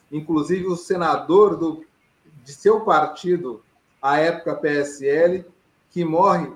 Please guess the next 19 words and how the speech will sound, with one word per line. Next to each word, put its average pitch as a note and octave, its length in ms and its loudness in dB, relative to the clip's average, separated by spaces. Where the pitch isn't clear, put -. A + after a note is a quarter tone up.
de E3+ 180 -14
covid, F3 640 -6
ele F#3+ 160 2
nem G#3+ 200 0
menciona G3+ 880 -2
o F3 120 0
nome D#3+ 640 0
do E3 160 -6
senador D#3 800 -4
de D3 140 -10
São D3 300 -6
Paulo D#3 300 0
eleito D#3 640 -2
pelo D3+ 220 -2
seu D3+ 240 -4
partido, D3 680 -6
né? F#3 400 -4
Ou G3 160 0
seja, F#3 600 2